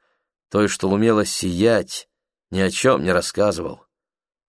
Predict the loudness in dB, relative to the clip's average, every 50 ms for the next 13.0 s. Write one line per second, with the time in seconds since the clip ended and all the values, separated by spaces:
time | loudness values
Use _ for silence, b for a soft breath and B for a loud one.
0 | _ _ _ 2 4 6 8 6 6 6 2 -4 -6 -2 0 2 4 4 2 4
1 | 4 4 4 4 4 2 0 0 0 0 0 0 0 -2 0 2 4 4 4 4
2 | 2 0 0 0 0 2 0 2 4 4 4 2 2 0 -2 -2 -2 0 -2 -2
3 | -2 -2 -6 -10 _ _ _ _ _ _ _ _ _ _ _ _ _ _ _ _
4 | _ _ _ _ 0 0 0 2 2 2 2 2 0 0 0 2 2 2 2 -2
5 | -6 -6 -6 -8 -4 -4 -4 -2 0 0 0 2 2 2 2 2 2 2 2 2
6 | 0 -2 -4 -2 -2 -2 0 0 0 0 2 2 4 4 4 4 4 2 -2 0
7 | 0 0 0 0 0 -6 -2 -2 -2 0 0 -2 -4 -4 -2 0 -2 -2 -2 -4
8 | _ _ _ _ _ _ _ _ _ _ _ -4 -4 -4 -2 -4 -4 -4 -2 0
9 | 2 2 2 2 2 -2 -2 -2 -2 -2 -4 -4 -2 -2 -2 -2 -2 -10 _ _
10 | _ _ _ _ _ _ _ _ _ _ _ _ _ _ _ _ _ _ _ _
11 | _ _ _ _ _ _ _ _ _ _ _ _ _ _ _ _ -4 -4 -4 -4
12 | -2 0 2 2 2 2 0 -2 -2 -2 -2 -2 -4 -4 -6 -6 -8 -8 -16